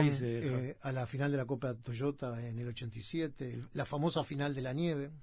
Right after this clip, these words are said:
Speaker 1: Claro.
Speaker 2: Y bueno, y, y el relacionarte, por ejemplo, yo siempre cuento, me decían, "¿Cómo hiciste para estar en las dos finales dentro del campo de juego?".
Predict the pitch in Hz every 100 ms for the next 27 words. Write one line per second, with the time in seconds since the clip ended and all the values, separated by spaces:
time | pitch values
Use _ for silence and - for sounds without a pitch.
0 | - - - - - - 113 107 98 95
1 | 95 - - - - - 202 175 160 156
2 | 156 185 139 139 131 156 147 151 156 156
3 | - 170 180 226 196 131 131 127 135 170
4 | 160 175 170 214 165 147 170 170 147 131
5 | - 131 123 233 214 - - 208 147 120
6 | - 170 139 110 170 - 143 180 165 156
7 | 156 160 151 123 - 226 170 -